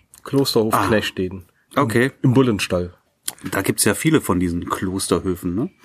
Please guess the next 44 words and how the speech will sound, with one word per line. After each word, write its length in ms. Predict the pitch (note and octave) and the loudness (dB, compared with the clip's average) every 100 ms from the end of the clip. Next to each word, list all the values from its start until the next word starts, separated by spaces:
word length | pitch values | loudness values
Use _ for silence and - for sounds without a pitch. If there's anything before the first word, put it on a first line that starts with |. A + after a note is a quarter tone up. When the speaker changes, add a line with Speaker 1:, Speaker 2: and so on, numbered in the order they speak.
| - - - - | -20 -20 -16 -2
Speaker 2:
In 80 | |
Speaker 1:
Ja. 40 | F#2+ | 0
Speaker 2:
Dormagen. 380 | F2+ F2+ F2 G2 _ - - | 2 2 -2 -6 _ -20 -4
Speaker 1:
Ja, 140 | C#3 C#3 | 0 2
die, 320 | B2+ A#2+ A#2 | 4 4 2
die 120 | B2+ | 0
große 280 | A2 C3+ B2 | 2 2 2
Basilika, 640 | A#2+ A2+ C#3 G#2 G#2+ G2 | 0 0 0 0 -2 -4
die 80 | G2+ | -4
ist 120 | G#2+ | -6
eigentlich 260 | A#2+ G#2+ G#2+ | -4 -6 -4
relativ 340 | A2+ A2 G#2 - | -4 -4 -6 -12
bekannt. 480 | - A2 G2+ F#2+ G#3+ | -6 -4 -4 -8 -2
Speaker 2:
Mhm. 260 | G#2 G#2 A2 _ _ _ _ | 0 0 -2 _ _ _ _
Speaker 1:
Sieht 160 | - B2+ | 0 2
man 140 | B2 | 2
schon 160 | - A2+ | 0 0
auf 100 | G#2 | 0
der 100 | G#2 | 0
Autobahn, 460 | A#2 B2+ G#2+ G#2 G#2 | 0 0 0 2 2
haben 160 | A2+ | -2
die 180 | G#2+ G#2 | -2 -2
extra 280 | G#2 - F#2+ | -6 -8 -10
ein 80 | - | -8
Schild 360 | G#2 G2 - _ _ - | -8 -8 -12 _ _ -16
für 180 | - | -8
die 60 | F#2+ | -6
Ausfahrt. 440 | F#2 - G2 F2 - - - - - - - - - _ - | -6 -8 -10 -12 -14 -20 -18 -18 -18 -18 -16 -18 -20 _ -2
Basilika, 1000 | G#2 F#2+ G#2+ G#2 F#2+ G#2 G2+ G2+ G2 F2+ - - | -2 2 0 -2 -4 0 0 0 -2 -6 -14 -16
Dormagen. 500 | - F#2+ F#2 F2+ F2 F#2+ _ _ _ _ _ - G2+ | -6 -4 -4 -8 -12 -18 _ _ _ _ _ -12 -8
Speaker 2:
Okay, 300 | F#2 F#2+ F#2+ | -4 0 -2
ich 180 | G2 | 0
war 80 | G#2+ | 0
ein 20 | |
bisschen 300 | G#2+ - F#2+ | 2 2 2
weiter 320 | F#2+ G#2 G2+ F#2 | 2 2 0 -4
weg, 100 | F#2 | -4
ich 60 | |
war 80 | F#2+ | -2
im 220 | F#2 F#2+ | 0 2
Münsterland 840 | G2 A#2 A#2 - F#2+ F2+ F2 E2+ F#2 | 4 4 4 2 -2 0 0 -2 -4
unterwegs. 360 | F2+ F2 F2+ | -6 -4 -4
Speaker 1:
Ach 40 | - | -2
schön, 240 | C#3 B2+ | 0 0